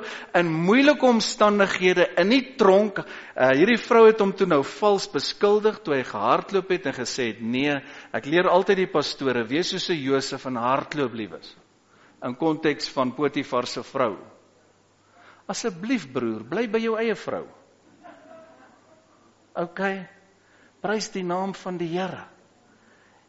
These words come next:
Jy weet, die Bybel sê, jy mag nie die goed van jou naaste begeer nie. Ek hoor nog steeds mense wat sê, jy mag nie begeer nie.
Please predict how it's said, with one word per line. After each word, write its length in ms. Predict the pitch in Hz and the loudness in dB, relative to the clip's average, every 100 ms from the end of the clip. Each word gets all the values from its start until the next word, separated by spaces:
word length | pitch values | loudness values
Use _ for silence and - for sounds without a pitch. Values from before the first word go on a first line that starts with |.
| - | -8
Jy 140 | 170 | -4
weet, 180 | 175 233 - - - _ _ | -2 -4 -6 -20 -20 _ _
die 160 | 165 165 | -8 -2
Bybel 380 | 175 208 220 190 | -2 0 -2 -2
sê, 400 | - 127 127 139 | -4 -4 -4 -6
jy 120 | 156 | -6
mag 240 | 151 170 - | -4 -4 -6
nie 100 | 233 | -6
die 80 | 208 | -6
goed 220 | - 196 | -6 -8
van 180 | - 175 | -6 -4
jou 100 | 160 139 | -2 0
naaste 560 | 123 123 123 - 143 | 2 2 0 -4 -6
begeer 500 | 123 - - 101 90 | -6 -8 -8 -8 -8
nie. 140 | 98 - _ _ _ _ _ _ _ _ _ _ _ _ _ - | -12 -20 _ _ _ _ _ _ _ _ _ _ _ _ _ -14
Ek 140 | 131 151 | -10 -2
hoor 160 | 196 | 0
nog 160 | 202 190 | 0 -4
steeds 400 | - 220 214 165 | -4 0 0 0
mense 400 | 160 160 160 175 147 | -2 -2 -2 -4 -4
wat 160 | 135 | -4
sê, 160 | - 151 | -4 -4
jy 100 | 139 | -2
mag 180 | 143 143 180 | -2 -4 -6
nie 80 | 160 | -4
begeer 440 | 143 - 131 123 | -4 -2 -2 -2
nie. 100 | 135 | -4